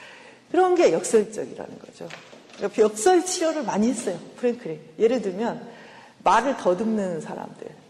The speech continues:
예, 말을 더듬어요. "하, 내가 너무 말을 더듬습니다. 이거 정말 너무 이걸 고치고 싶습니다." 그러면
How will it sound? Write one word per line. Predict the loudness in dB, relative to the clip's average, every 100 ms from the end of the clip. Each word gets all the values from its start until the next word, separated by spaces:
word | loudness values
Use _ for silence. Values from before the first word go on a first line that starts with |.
| _ _ _ _ -20 -20 -16
예, | -10
말을 | -6 -2 -2
더듬어요. | -4 -12 -12 -16 -18 -20 -20 _ _ _ _ _ _ _
"하, | -20 -20 -14
내가 | -8 -6
너무 | 0 2 2
말을 | 0 -2
더듬습니다. | -6 -8 -12 -14 -16 -10
이거 | -4 -2
정말 | -2 -4 -6 -2
너무 | -2 -4
이걸 | -4 -6 -6
고치고 | -8 -4 -4
싶습니다." | -4 -16 -14 -10
그러면 | -6 -6 -4 -6